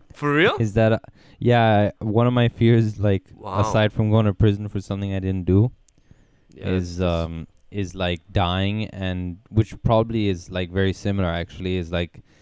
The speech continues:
Speaker 2: dying and, like, no one, like, dying right now and no one freaking remembers me.
Speaker 1: Really?
Speaker 2: Or,
Speaker 1: 'Cause
Speaker 2: like, in
Speaker 1: but
Speaker 2: fi-,
Speaker 1: it
Speaker 2: or,
Speaker 1: doesn't
Speaker 2: like, in
Speaker 1: matter
Speaker 2: five years,
Speaker 1: anymore.
Speaker 2: people mo-, in five years, people move on and no one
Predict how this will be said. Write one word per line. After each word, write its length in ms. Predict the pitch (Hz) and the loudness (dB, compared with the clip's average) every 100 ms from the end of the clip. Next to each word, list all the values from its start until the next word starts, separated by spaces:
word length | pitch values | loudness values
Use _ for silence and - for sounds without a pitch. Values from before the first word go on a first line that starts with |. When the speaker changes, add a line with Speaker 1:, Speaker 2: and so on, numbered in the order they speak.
| _ _ - | _ _ -6
Speaker 2:
dying 380 | 101 101 101 98 | -2 0 0 -4
and, 80 | 95 | -4
like, 120 | 92 85 | -6 -2
no 220 | 92 92 | 2 2
one, 440 | 92 90 87 85 - - - _ - | 2 0 -4 -8 -14 -20 -20 _ -8
like, 240 | 95 85 | -6 -2
dying 320 | 87 95 98 95 | 0 0 0 0
right 200 | 95 92 | 0 0
now 280 | 95 90 | -2 -2
and 140 | 92 90 | -2 0
no 140 | 90 | -2
one 340 | 90 90 87 82 | -2 -4 -6 -10
freaking 400 | - 90 90 85 | -6 -6 -6 -4
remembers 520 | 85 82 85 87 82 | -4 -4 -4 -6 -6
me. 180 | 85 82 - - _ _ _ _ _ - - - _ _ _ _ _ _ | -12 -12 -16 -20 _ _ _ _ _ -20 -20 -20 _ _ _ _ _ _
Speaker 1:
Really? 400 | 92 110 170 415 | -12 -2 -2 0
Speaker 2:
Or, 120 | 349 | 0
Speaker 1:
'Cause 60 | 117 | 0
Speaker 2:
like, 180 | 110 - | 0 -2
in 140 | 110 | -6
Speaker 1:
but 220 | 101 113 | 0 0
Speaker 2:
fi-, 60 | - | 0
Speaker 1:
it 80 | 143 | -2
Speaker 2:
or, 20 | |
Speaker 1:
doesn't 200 | 156 135 | 2 2
Speaker 2:
like, 120 | 123 | 2
in 60 | 139 | 2
Speaker 1:
matter 100 | 185 | 2
Speaker 2:
five 240 | 127 123 | 2 2
years, 200 | 120 123 | 4 2
Speaker 1:
anymore. 60 | 110 | 2
Speaker 2:
people 240 | 127 117 | 0 0
mo-, 220 | 110 110 - - - | 0 -4 -6 -16 -18
in 160 | - 120 | -8 -6
five 260 | - 117 113 | 0 0 2
years, 180 | 117 | -2
people 340 | - 110 101 92 | -2 -4 0 0
move 240 | 95 87 | -2 -4
on 220 | 90 90 | -4 -6
and 240 | 90 87 87 95 | -8 -10 -12 -8
no 160 | 92 | -6
one 320 | 90 90 85 | -4 -6 -8